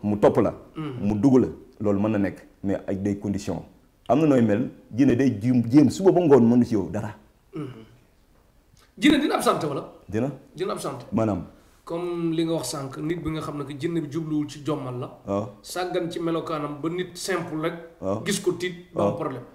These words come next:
Speaker 1: Waaw, mais loolu mooy erreur yu ñëpp.
Speaker 2: Mhm.
Speaker 1: Waaw. Xam nga yow boo waxee dama am ay jinne, damay seet, damay def nii, mu, dafa mel ni jinne du def erreur nga bëgg a wax.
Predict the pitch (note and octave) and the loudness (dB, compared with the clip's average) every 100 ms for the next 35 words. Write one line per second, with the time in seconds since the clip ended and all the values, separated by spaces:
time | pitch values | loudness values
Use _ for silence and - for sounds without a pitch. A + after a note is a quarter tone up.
0 | _ - G2 G2+ F#2+ F#2 A#2 D#3 D#3+ D#3 | _ -8 -2 0 -2 0 2 4 6 6
1 | E3 D#3+ F3 G3 - - - _ F3 D#3+ | 6 4 4 0 -2 -14 -20 _ -4 -4
2 | D3+ - - G2+ D3 G#3+ C4 - - _ | -6 -12 -2 6 6 6 2 -8 -20 _
3 | _ C#3 F3 F#3+ E3 E3 D#3+ D3 D3+ - | _ 2 4 6 8 8 8 8 6 6
4 | C3 A2+ A#2 B2+ C3 C3+ B2 B2 A#2 A#2+ | 4 4 4 6 6 6 4 4 4 4
5 | G#2+ G#2 G#2+ B2 C3+ E3+ F3+ F3+ E3 - | 2 0 0 0 2 2 4 4 4 4
6 | C3 A#2+ A2+ A2+ G2+ - | 4 4 4 2 0 -2